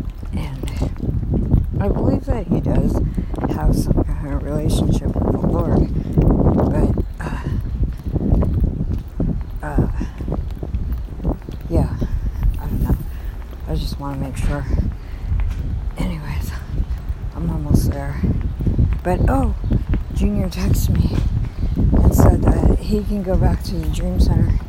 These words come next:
um, anytime now, as long as, uh, well, I guess the guy has to,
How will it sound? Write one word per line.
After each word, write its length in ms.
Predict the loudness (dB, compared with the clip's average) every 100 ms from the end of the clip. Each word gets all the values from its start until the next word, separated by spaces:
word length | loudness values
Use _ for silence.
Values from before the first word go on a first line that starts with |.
| 0 0 -2 -4 -4 -2 4 4
um, 360 | 4 2 0 2 2 2 0 0 2 4 4
anytime 540 | 4 4 4 4 6 6
now, 260 | 6 4 2 0 0 2 4 6 8 6 4 4 4
as 200 | 4 2
long 260 | 2 2 4
as, 120 | 4
uh, 340 | 4 4 4 4 4 2 2
well, 140 | 4 4
I 160 | 4 4
guess 340 | 2 2 0
the 80 | 2
guy 180 | 2 4
has 340 | 2 0 4
to, 140 | 6